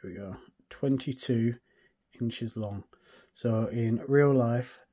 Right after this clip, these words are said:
that is one inch, um, just over one inch and three quarters.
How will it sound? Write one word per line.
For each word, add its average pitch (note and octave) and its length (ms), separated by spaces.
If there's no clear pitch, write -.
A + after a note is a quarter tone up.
that A#2+ 220
is A#2 640
one B2 260
inch, A#2 480
um, A#2+ 320
just C3+ 240
over C3+ 180
one B2+ 280
inch B2 240
and A#2+ 100
three A#2 220
quarters. A2+ 640